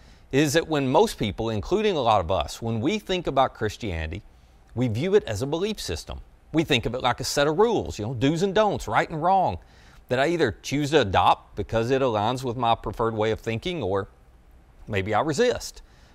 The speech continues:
But then if I adopt it and I misbehave enough, I'm gonna deviate from that belief system and eventually, you know, misbelieve. I'll choose to believe something else. I'll just create a loophole to justify the actions that I wanna take that differ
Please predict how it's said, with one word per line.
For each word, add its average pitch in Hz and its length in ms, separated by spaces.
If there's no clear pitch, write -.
But 143 140
then 220 180
if - 160
I 127 240
adopt 180 420
it 165 180
and 131 180
I 127 320
misbehave 165 560
enough, 107 340
I'm 160 180
gonna 160 200
deviate 131 600
from 123 140
that 117 160
belief 170 280
system 123 420
and 120 160
eventually, 113 460
you 117 140
know, 143 220
misbelieve. 143 680
I'll 85 380
choose 95 260
to 110 60
believe 120 260
something 156 320
else. 196 240
I'll 113 80
just 135 180
create 147 180
a 151 40
loophole 127 460
to 104 80
justify 123 480
the 107 100
actions 117 520
that 104 100
I 113 120
wanna 185 260
take 107 320
that 110 240
differ 139 460